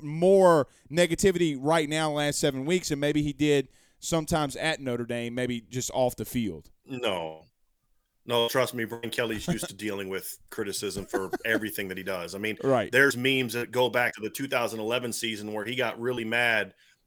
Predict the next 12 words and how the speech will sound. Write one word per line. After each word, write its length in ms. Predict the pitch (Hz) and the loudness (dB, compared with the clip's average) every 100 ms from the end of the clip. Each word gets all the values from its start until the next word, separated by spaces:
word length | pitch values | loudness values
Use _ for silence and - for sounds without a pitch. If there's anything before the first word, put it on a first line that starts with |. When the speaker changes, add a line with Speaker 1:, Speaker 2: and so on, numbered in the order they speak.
| _ | _
Speaker 2:
at 120 | - | -6
a 40 | 107 | -6
player 600 | - 139 127 117 110 104 | -4 0 0 0 -4 -6
against 480 | 120 110 113 - - | -6 -4 -4 -4 -4
South 300 | - 135 107 | -2 0 -2
Florida. 340 | - 131 120 117 | -4 -4 -2 0
Now, 220 | 113 107 | 0 -2
the 100 | 117 | -6
context 680 | - 156 147 - 131 - 120 | -4 -2 -2 -2 -2 -2 -6
of 120 | 110 | -2
that 220 | 120 - | -2 -2
was 480 | 113 110 107 104 | -2 -2 -2 -4